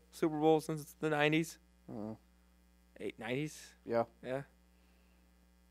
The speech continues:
Speaker 1: And they're now oh and two against the Chiefs in the last four years.
Speaker 2: Yeah.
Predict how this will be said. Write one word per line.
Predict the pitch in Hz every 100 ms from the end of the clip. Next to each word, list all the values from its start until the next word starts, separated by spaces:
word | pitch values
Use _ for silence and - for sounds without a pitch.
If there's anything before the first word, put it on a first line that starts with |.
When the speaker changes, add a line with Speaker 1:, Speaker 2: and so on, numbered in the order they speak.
| _ _ _ _
Speaker 1:
And | - 123 123 127 - _ _ _ _ -
they're | 147 139
now | 135 135
oh | 139 151
and | 147
two | 165
against | 147 143
the | 135
Chiefs | 151 143
in | 147
the |
last | 135 135
four | 156 143
years. | 131 120 131
Speaker 2:
Yeah. | 107